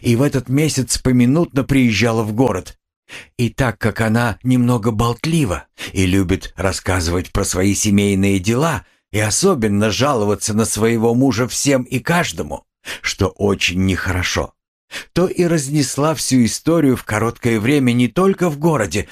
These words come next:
но и по уезду. Я заболела. Дунечка же была твёрже меня. И если бы ты видел, как она всё переносила, и меня же утешала и ободряла. Она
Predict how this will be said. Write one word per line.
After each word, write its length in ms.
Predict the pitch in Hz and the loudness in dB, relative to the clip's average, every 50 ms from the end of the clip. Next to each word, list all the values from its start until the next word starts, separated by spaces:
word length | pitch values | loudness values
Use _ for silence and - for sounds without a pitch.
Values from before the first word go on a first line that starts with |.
| - - - | -14 -12 -6
но 180 | 78 85 87 | -2 -2 -2
и 200 | - - - 101 | 0 0 -2 -2
по 120 | 95 - 98 | 0 0 0
уезду. 680 | 98 101 104 101 117 160 151 123 - - - - - _ _ _ _ _ _ _ _ _ _ _ _ _ - - - - - - | 0 0 0 0 0 0 0 -2 -4 -8 -10 -14 -16 _ _ _ _ _ _ _ _ _ _ _ _ _ -10 -10 -10 -10 -6 -2
Я 300 | 123 120 139 147 147 147 | 0 2 2 2 2 0
заболела. 720 | 127 139 135 131 123 113 107 92 87 82 78 76 - - _ _ _ _ _ - - - - | 0 0 0 0 0 0 2 0 0 0 -2 -6 -8 -12 _ _ _ _ _ -18 -14 -8 -6
Дунечка 600 | 110 113 107 139 147 151 139 123 - - - 110 | -2 0 2 2 4 4 2 0 0 -2 -2 -2
же 140 | 98 90 104 | 0 0 0
была 280 | 87 87 95 101 107 104 | 0 0 0 0 -2 -2
твёрже 480 | - - 131 139 117 92 73 76 95 | -2 0 2 2 2 0 0 -2 -2
меня. 380 | 90 90 92 90 87 76 76 - _ _ _ - - - - - | 0 0 0 0 0 -2 -4 -8 _ _ _ -16 -14 -14 -6 -2
И 80 | - | 0
если 520 | 135 131 135 131 139 165 143 - - 120 120 | 0 0 0 2 0 0 0 0 0 0 2
бы 160 | 113 117 120 | 2 2 0
ты 180 | - - 143 | 2 2 0
видел, 440 | 135 135 165 160 117 117 110 104 - - _ _ | 2 2 0 0 2 2 0 0 -2 -6 _ _
как 280 | - 180 175 160 - 165 | -4 -2 -2 -2 -2 -2
она 220 | 151 143 147 139 | -2 0 0 -2
всё 300 | - - - - 156 143 | -2 -2 -2 0 0 0
переносила, 840 | - - 143 139 139 131 131 131 - - - 113 95 80 71 - - _ - - - - | 0 -2 -2 0 0 0 -2 -2 -2 -2 -2 -2 -2 -2 -4 -6 -8 _ -12 -12 -8 -4
и 140 | 95 92 | -2 0
меня 360 | 82 82 80 73 78 82 101 98 | 0 0 2 2 0 0 0 0
же 160 | 78 90 95 - | -2 -4 -4 -2
утешала 720 | - 107 98 - 113 - - 139 143 135 120 104 101 92 - | -4 -2 0 -2 -2 0 0 0 0 2 2 0 0 -2 -2
и 120 | - 131 127 | -2 0 0
ободряла. 800 | 117 117 113 131 123 113 127 127 135 123 113 98 67 - - _ _ _ _ _ _ _ _ _ _ _ _ - - - | 0 0 0 -2 -2 0 0 0 0 0 -2 -4 -6 -10 -14 _ _ _ _ _ _ _ _ _ _ _ _ -14 -12 -6
Она 400 | - 123 113 104 107 107 107 98 | -4 0 0 2 2 0 -2 -4